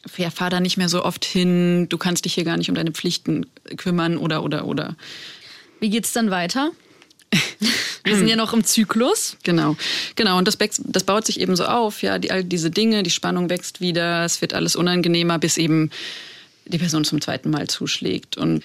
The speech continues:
Speaker 1: Gewalt, äh, Gewalt ausübt. Und ab diesem Punkt, wenn es dann zweimal war, dann sinken oft auch die Hemmungen. Und dann,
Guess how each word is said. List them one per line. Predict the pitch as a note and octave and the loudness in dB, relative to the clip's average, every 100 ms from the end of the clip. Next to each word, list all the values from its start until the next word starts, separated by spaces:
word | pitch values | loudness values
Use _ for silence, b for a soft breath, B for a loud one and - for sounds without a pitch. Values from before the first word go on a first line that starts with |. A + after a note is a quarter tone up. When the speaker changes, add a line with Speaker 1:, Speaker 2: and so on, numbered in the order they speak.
| - | -4
Speaker 1:
Gewalt, | E3 C#3+ C#3 - - - | -4 -2 -2 0 -2 0
äh, | D#3 - | -4 -2
Gewalt | D3 - D#3 - | -4 -4 -4 -4
ausübt. | - - - - - - | -4 -4 -4 -6 -6 -2
Und | E3+ E3+ | 0 0
ab | F3+ - | -4 -2
diesem | G#3+ G#3+ G#3 | 0 2 0
Punkt, | G#3 G3+ G#3 G#3 - B B B | 2 4 4 2 -2 B B B
wenn | - | -2
es | F3 | -2
dann | - D#3+ D3+ | 0 0 0
zweimal | - E3+ A3+ A3 G3 F#3+ F3+ | -2 0 2 2 2 -2 -2
war, | E3+ E3 E3+ F3 B - | 0 2 0 -2 B 0
dann | E3 E3 - - | 2 0 -4 -10
sinken | E3 F3+ E3+ | -4 -2 -2
oft | - - | -4 -4
auch | E3 | -6
die | - D#3 | -4 -4
Hemmungen. | D#3 D#3+ D#3 D3+ D3+ | 0 0 0 0 -2
Und | - | -4
dann, | D#3+ | -2